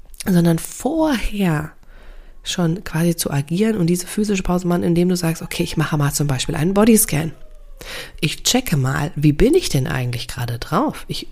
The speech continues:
fühle mal einfach so nach, hm, wie ist denn, denn gerade so, passt's noch oder muss ich was verändern?“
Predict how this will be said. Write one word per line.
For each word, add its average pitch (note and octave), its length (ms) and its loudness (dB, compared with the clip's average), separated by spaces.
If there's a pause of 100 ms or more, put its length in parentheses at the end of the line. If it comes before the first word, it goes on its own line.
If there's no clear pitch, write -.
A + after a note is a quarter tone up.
(100)
fühle - 300 0
mal A#3+ 140 2
einfach F#3+ 220 -2
so - 140 -2
nach, A3 280 0
hm, A3+ 180 0
wie E3+ 60 2
ist - 200 -4
denn, A#3+ 80 0
denn G#3+ 80 0
gerade G3 220 -2
so, F3+ 100 -2
passt's - 500 -4
noch C4+ 240 0
oder G3 300 4 (360)
muss E3+ 180 2
ich - 180 -4
was - 180 -6
verändern?“ C3+ 560 -6